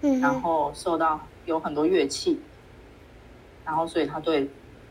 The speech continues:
Speaker 2: 声音有其他的掌握这样子。
Speaker 1: 嗯。
Speaker 2: 然后最后他想要做的还是想要有一个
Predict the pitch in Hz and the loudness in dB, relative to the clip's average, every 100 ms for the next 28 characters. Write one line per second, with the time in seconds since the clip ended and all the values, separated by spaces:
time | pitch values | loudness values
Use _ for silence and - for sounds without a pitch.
0 | - - - 160 156 156 151 151 135 - | -14 -12 -6 -2 -2 -2 -2 -2 -2 -6
1 | - - - - - - - - - - | -14 -20 -20 -20 -20 -20 -20 -20 -20 -20
2 | - - 147 147 156 139 - - - - | -18 -8 -6 0 2 2 -2 -4 -4 -6
3 | - - - - - - - - - - | -4 -6 -6 -14 -20 -20 -20 -20 -20 -6
4 | 233 185 - 143 165 170 - 185 185 160 | -4 -4 -4 -6 -4 -4 -2 -2 0 -2
5 | 180 156 156 - - - - 123 - - | 2 2 2 0 -8 -12 -2 0 0 0
6 | 131 123 123 127 - 175 - - - - | 0 0 -2 -4 -2 -2 0 -2 -2 -4
7 | - | -6